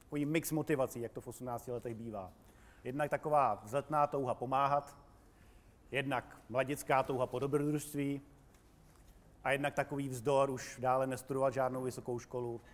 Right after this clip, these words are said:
postavit se na vlastní nohy, být dospělý. U policie jsem sloužil jedenáct let. Dostal jsem se od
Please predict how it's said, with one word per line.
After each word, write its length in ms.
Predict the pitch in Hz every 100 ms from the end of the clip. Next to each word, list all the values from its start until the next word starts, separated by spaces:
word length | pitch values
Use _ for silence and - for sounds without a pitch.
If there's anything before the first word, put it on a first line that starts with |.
| - - - - -
postavit 400 | 139 139 147 135
se 120 | 135 131
na 80 |
vlastní 360 | 123 127 - 123
nohy, 340 | 117 113 113 110 -
být 120 | 98 117
dospělý. 480 | 117 - 110 98 - - - - - - - - - - - - - - - - - - - - - - - - - - -
U 80 | -
policie 440 | 185 180 - 185
jsem 160 | 190 180
sloužil 300 | 175 160 170
jedenáct 440 | 156 156 156 147
let. 300 | 135 127 - - - -
Dostal 340 | 101 117 156 151
jsem 200 | 160 156
se 140 | 170
od 280 | 160 -